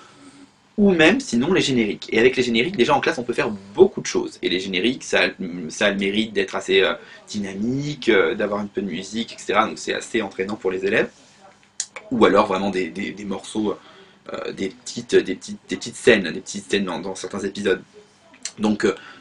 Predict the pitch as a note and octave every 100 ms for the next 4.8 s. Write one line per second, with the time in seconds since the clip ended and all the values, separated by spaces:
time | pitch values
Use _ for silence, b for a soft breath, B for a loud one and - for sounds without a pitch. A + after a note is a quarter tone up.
0 | B G2+ G#2+ C3+ D3 G#2+ - G#2+ G2+ F#2+
1 | - G2 F#2+ C3 A#2 - - G2 - A#2
2 | G#2 G2 F#2+ F2+ F#2+ F#2+ F#2 - G#2 F#2
3 | - G#2+ G#2 F#2+ - G2+ G2+ B2 B2+ G2
4 | F#2+ F#2+ G2+ G2 - C#3 A#3